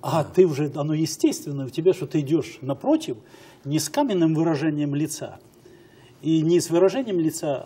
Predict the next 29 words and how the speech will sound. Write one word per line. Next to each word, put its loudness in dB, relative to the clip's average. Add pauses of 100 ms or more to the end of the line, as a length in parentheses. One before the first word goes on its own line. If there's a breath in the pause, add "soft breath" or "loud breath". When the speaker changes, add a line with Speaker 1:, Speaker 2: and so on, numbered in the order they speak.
Speaker 1:
несём -2
мы 2
тело -2
на -2
покой, -6
на -8
кладбище, -8 (460 loud breath)
но 4
у-, -2
улыбайся, 6
и -4
это, -4
и -4
это -2
нормально, -4
это, -14
это, -8
это -6
здорово. 4
Даже 4 (280 loud breath)
весёлый 2
глаз, -2
он -8
даже -4
сердце, -4
написано, -16
радует. -12
Так -6
же? -20